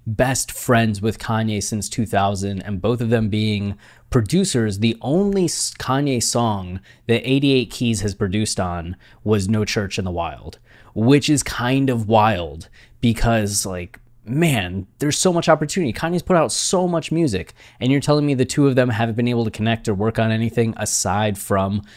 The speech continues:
No Church in the Wild, which is legendary, right? It's one of the top songs from Watch the Throne, probably one of the top songs from two thousand eleven, probably one of the top songs of the decade. No Church in the Wild, I think,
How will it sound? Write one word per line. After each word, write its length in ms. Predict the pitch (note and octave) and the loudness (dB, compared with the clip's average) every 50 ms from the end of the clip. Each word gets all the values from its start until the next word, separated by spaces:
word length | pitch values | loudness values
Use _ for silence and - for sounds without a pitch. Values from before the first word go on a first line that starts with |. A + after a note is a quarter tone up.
| - - - | -14 -6 -2
No 160 | A2+ A2 A2+ | 0 0 0
Church 300 | - - A#2+ A#2 - - | 0 0 0 0 0 -2
in 60 | A2+ | -4
the 60 | G2+ | -2
Wild, 320 | F2+ G2 G2+ G#2+ A#2 C3+ C3+ | 0 2 2 2 2 2 2
which 160 | C#3+ - D#3 | 0 2 2
is 140 | C#3+ A2+ G#2+ | 0 0 0
legendary, 560 | G2+ A2 B2 A#2 A#2 A2 F2+ E2+ E2 D#2+ F2 | 2 2 2 2 2 0 -2 -4 -10 -10 -8
right? 260 | F2+ F#2 G2 G#2+ G2 | -4 -2 -2 -2 -2
It's 180 | - A2+ - G#2+ | -4 -6 -4 -2
one 180 | G#2 A2+ A#2 | -2 0 0
of 100 | A2+ G2+ | -2 -2
the 360 | G2 G#2+ G#2 G#2 G#2 G2+ F2+ - - - _ _ _ | -2 0 0 0 0 -2 -4 -6 -10 -20 _ _ _
top 300 | - - B2 C3+ C#3 - | -2 2 2 2 2 2
songs 420 | - - B2 A2+ A2+ A2+ A2+ A2+ - | 0 0 0 2 2 0 0 -2 -2
from 140 | B2 G#2+ F#2 | -2 -2 0
Watch 220 | F#2+ F#2+ - - | 0 -2 -2 -2
the 60 | F#2+ | -6
Throne, 520 | - - - B2 C3 C3 B2+ B2+ A#2+ A#2+ A2 | -6 -2 0 2 4 4 4 4 2 2 2
probably 320 | - - A2+ G#2+ A#2 A2+ | 4 4 4 4 4 2
one 120 | G#2+ A2 | 0 -2
of 60 | G#2+ F#2+ | -4 -6
the 80 | G2+ | -6
top 240 | - - G#2+ G2 - | -2 0 0 0 0
songs 460 | - - G#2 G2+ G2+ G2 G#2 G2+ - - - - - - _ | 0 -2 -2 -2 -2 -2 -4 -6 -6 -8 -14 -20 -20 -20 _
from 380 | - - - C3 A#2+ A2+ A2+ G#2+ | -16 -4 0 0 2 2 2 0
two 160 | - - A2+ | 0 -2 -2
thousand 480 | G2 G#2+ G2+ G2 G2 F#2 F#2 F#2 F2+ F2 | -2 0 -2 -2 -2 -4 -6 -8 -8 -8
eleven, 680 | - F2+ F2 F#2+ G#2+ B2 B2 B2+ B2 A#2+ A#2 A2 F#2+ - | -8 -6 -2 0 0 2 2 0 0 0 -2 -2 -4 -2
probably 260 | - - E3+ F#3 E3+ B2+ | 2 4 4 6 6 4
one 120 | A2+ G#2 | 2 2
of 60 | F#2 | -2
the 60 | F2+ | -4
top 240 | - - G#2+ F#2+ - | -4 -2 0 0 0
songs 280 | - - G2+ G2 F#2+ F2+ | 0 -2 -2 -2 -4 -6
of 80 | F2 | -8
the 80 | D#2 E2 | -10 -8
decade. 400 | F2+ G2 F#2+ F#2+ - E2 D#2+ F2 | -4 -4 -4 -4 -4 -6 -6 -4
No 140 | G2 B2+ C#3+ | -2 -2 -2
Church 280 | - - D3 B2+ - | -2 -2 -2 -2 -2
in 40 | C3 | -2
the 60 | A2 | -2
Wild, 320 | F#2+ F#2+ G2 G2+ G2 F#2+ F2 | 0 0 0 0 -2 -2 -4
I 160 | - F#2 G#2 | -4 -4 -4
think, 340 | - - G2+ F2+ F#2 - | -4 -4 -6 -8 -8 -12